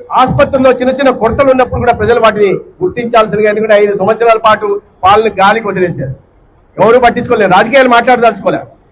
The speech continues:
కానీ కన్నా గారు అడిగినప్పుడు నేను ఏం చెప్పాలి, నా దగ్గర సమాధానం లేదు సార్, స్టెబిలిటీ లేదు, ఏం చెప్పాలా? ఆరు వేల ఐదు వందల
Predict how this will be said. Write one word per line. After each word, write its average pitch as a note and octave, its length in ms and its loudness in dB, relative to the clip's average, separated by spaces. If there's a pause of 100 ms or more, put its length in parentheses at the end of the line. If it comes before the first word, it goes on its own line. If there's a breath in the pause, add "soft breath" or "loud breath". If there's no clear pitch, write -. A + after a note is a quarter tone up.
(120)
కానీ C4 180 4 (880)
కన్నా C4 220 0
గారు C4+ 140 2
అడిగినప్పుడు B3+ 380 0
నేను A#3+ 180 4
ఏం C#4 120 4
చెప్పాలి, C4+ 260 2
నా A#3+ 80 4
దగ్గర B3 200 0
సమాధానం B3 340 2
లేదు G#3 140 0
సార్, A3+ 220 2
స్టెబిలిటీ B3+ 440 -4
లేదు, F#3+ 160 0 (320)
ఏం B3+ 160 2
చెప్పాలా? A3 260 2 (440)
ఆరు A#3 280 4
వేల A3+ 180 2 (140)
ఐదు G#3+ 140 0
వందల G3+ 200 0